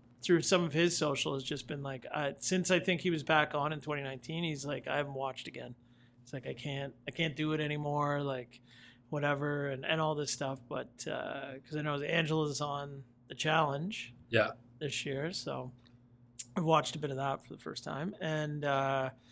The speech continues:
Speaker 1: yeah, I don't know. This year's Big Brother, so far, I haven't, like, i-, it's weird, the schedule, too, because I know you don't watch Big Brother Canada, but the fact
Speaker 2: <laughs>
Speaker 1: <laughs> B B, Big Brother Canada was on Mondays. Now it's like this, it was, I think, Monday, Wednesday, Thursday, and it just kinda, like,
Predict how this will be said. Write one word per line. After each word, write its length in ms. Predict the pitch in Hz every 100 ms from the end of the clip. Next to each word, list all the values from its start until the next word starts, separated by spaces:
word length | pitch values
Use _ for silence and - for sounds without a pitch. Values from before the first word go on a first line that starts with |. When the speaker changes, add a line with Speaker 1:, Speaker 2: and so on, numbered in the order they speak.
| - - - - - - - -
Speaker 1:
yeah, 200 | 185 220
I 100 | 202
don't 100 | 208
know. 160 | 214 190
This 240 | 185 185
year's 120 | 214 208
Big 160 | 196
Brother, 220 | 190 196
so 180 | 185 208
far, 240 | 202 214 196
I 40 |
haven't, 300 | 175 190 202
like, 300 | 175 165 - -
i-, 40 | -
it's 420 | 220 208 196 185
weird, 320 | 196 269 302
the 60 | 233
schedule, 420 | - 185 190 214
too, 240 | 214 226
because 540 | 233 202 170 151 139 -
I 120 | 165
know 100 | 180
you 120 | 185
don't 180 | 185 185
watch 520 | 175 180 - - - -
Big 200 | 165 170
Brother 220 | 170 175
Canada, 580 | 165 151 131 131 139 160
but 240 | 143 143
the 60 | 147
fact 400 | - 220 226 -
Speaker 2:
<laughs> 0 |
Speaker 1:
<laughs> 20 |
B 220 | 208 -
B, 380 | - 220 185 - - - - - - -
Big 180 | 202 202
Brother 260 | 226 226
Canada 360 | 208 202 196 202
was 140 | 185
on 160 | 165 147
Mondays. 500 | 143 165 180 190 180
Now 200 | 165 185
it's 160 | 185
like 220 | 175 151 -
this, 240 | 143 -
it 100 | -
was, 260 | 151 143 120 156 151 -
I 60 | 139
think, 180 | 160 190
Monday, 240 | 151 151
Wednesday, 380 | 143 139 - 135
Thursday, 480 | 120 147 151 160 175
and 80 |
it 80 | 147
just 180 | 120 139
kinda, 280 | 160 151 127
like, 200 | 123 123